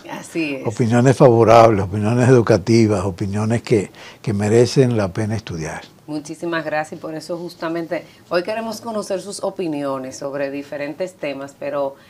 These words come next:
Speaker 1: eh, con un enfoque en el área de su, eh, accionar profesional, que es la educación, pero antes queremos conocer un poquito de su, de su trayectoria.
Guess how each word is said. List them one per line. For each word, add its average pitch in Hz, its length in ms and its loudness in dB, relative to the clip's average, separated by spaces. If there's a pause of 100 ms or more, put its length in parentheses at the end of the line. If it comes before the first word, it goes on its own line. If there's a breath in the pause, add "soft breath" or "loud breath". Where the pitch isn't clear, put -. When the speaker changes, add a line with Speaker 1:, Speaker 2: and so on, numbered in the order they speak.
(320 soft breath)
Speaker 1:
eh, 147 440 -10
con 165 200 -4
un 190 100 -4
enfoque 208 560 -4
en 160 340 -6
el 151 140 -2
área 185 480 2
de 170 220 -8
su, 147 760 -10 (720 loud breath)
eh, 139 480 -12
accionar 160 720 -4
profesional, 185 840 -8 (260)
que 147 480 -8
es - 220 -16
la 156 160 -4
educación, 165 600 -6
pero 190 280 2
antes 196 360 -4
queremos 170 400 -6
conocer 175 380 -6
un 165 100 -8
poquito 160 560 -8 (400 soft breath)
de 156 180 -4
su, 160 720 -8
de 160 100 -6
su 160 160 -12
trayectoria. 147 920 -4